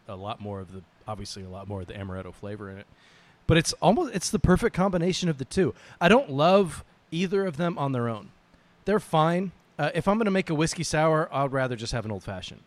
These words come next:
is the way that I think about it. Uh, if I'm gonna go through, usually I'm just drinking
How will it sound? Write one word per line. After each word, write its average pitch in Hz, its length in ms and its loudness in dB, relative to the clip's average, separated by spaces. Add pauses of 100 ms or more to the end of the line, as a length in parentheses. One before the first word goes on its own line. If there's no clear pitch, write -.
is 113 160 -8
the 120 80 -8
way 123 140 -2
that 113 100 -6
I 120 200 -2 (260)
think 123 140 -8
about 131 200 -4
it. 143 100 -8 (680)
Uh, 110 140 -4
if 104 100 -4
I'm 131 60 0
gonna 131 160 -2
go 127 320 0
through, 127 520 -2
usually 202 380 0
I'm 147 80 2
just 143 160 -6
drinking 113 320 -6